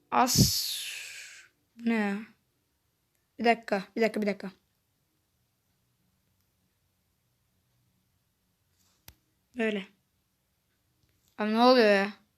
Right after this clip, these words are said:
Herkes geri geldi.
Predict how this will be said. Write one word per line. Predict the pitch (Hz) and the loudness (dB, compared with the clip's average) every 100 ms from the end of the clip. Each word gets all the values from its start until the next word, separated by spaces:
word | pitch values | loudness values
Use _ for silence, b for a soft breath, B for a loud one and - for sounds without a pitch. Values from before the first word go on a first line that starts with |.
| _ _ _ _ _ _ _ _ _ _ _ _ _ _ _ _ _ _ _ _ _ _ _ _ _ _ _ _ _ _ _ _ _ _ _ _ _ _ _ _ _ _ _ _ _ _ _ | _ _ _ _ _ _ _ _ _ _ _ _ _ _ _ _ _ _ _ _ _ _ _ _ _ _ _ _ _ _ _ _ _ _ _ _ _ _ _ _ _ _ _ _ _ _ _
Herkes | 208 220 330 277 220 | 4 4 6 6 6
geri | 240 247 | 6 8
geldi. | 285 233 196 190 185 | 10 10 8 0 -6